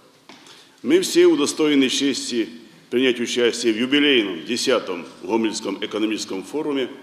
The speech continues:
Данный форум за это время уже успел стать эффективной платформой для развития международного торгово-экономического и культурного сотрудничества. Делегация Житомирской области сегодня приехала в расширенном составе.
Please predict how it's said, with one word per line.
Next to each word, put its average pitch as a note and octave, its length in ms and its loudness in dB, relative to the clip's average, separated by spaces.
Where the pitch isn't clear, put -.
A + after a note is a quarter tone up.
Данный F#3+ 320 2
форум F3+ 380 6
за C#3+ 100 6
это D3 180 4
время D3+ 380 2
уже C#3 180 2
успел D#3+ 480 2
стать - 360 0
эффективной C#3 640 0
платформой C#3 720 0
для A2 160 0
развития A2+ 440 -2
международного A2 880 -2
торгово-экономического G2+ 1300 -4
и D#3 100 0
культурного C#3 640 0
сотрудничества. F2+ 840 -10
Делегация F3 680 2
Житомирской D#3+ 640 0
области C#3+ 760 0
сегодня C3+ 440 -4
приехала B2+ 580 0
в F2+ 140 -2
расширенном C#3 600 0
составе. G2 460 -4